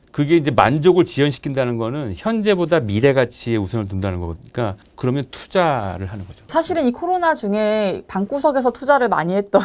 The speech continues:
Speaker 1: 네.
Speaker 2: 그런 시간이었는데, 이게 코로나만 끝나면 밖으로 나가지 누가 투자를 하겠냐, 누가 주식을 하겠냐, 이 생각을 했었거든요.
Speaker 1: 네.
Speaker 2: 근데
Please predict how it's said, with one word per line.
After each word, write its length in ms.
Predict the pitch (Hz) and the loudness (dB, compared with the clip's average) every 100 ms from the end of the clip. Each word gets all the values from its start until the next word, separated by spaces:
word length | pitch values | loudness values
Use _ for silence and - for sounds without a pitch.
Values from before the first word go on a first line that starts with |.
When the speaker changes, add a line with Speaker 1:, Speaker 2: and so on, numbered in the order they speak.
| 180 | -2
Speaker 1:
네. 40 | 175 - 190 - | -10 -18 -20 -8
Speaker 2:
그런 300 | 262 262 262 | 2 4 4
시간이었는데, 800 | 247 294 285 240 185 170 165 175 | 2 0 2 0 -2 -2 0 -2
이게 420 | 165 190 185 - _ _ | 0 0 0 -2 _ _
코로나만 420 | - 311 294 262 240 | -2 0 2 0 0
끝나면 520 | 262 285 269 202 185 | -2 0 0 0 -4
밖으로 340 | 180 - 208 | -6 -2 0
나가지 480 | 170 156 170 175 160 | 0 2 0 0 -8
누가 220 | 175 240 | 0 0
투자를 380 | 247 269 254 247 | 2 2 2 2
하겠냐, 300 | 254 247 196 | 0 -2 -2
누가 200 | 156 185 | 0 0
주식을 360 | 185 - 196 214 | 0 -6 0 0
하겠냐, 280 | 233 214 | 0 -2
이 160 | 190 180 | -2 -2
생각을 360 | 277 254 233 254 | 0 0 0 0
했었거든요. 680 | 269 - 170 147 151 170 | -2 -4 -4 -4 -6 -6
Speaker 1:
네. 40 | 185 - | -10 -8
Speaker 2:
근데 420 | 269 262 254 185 | -2 4 6 4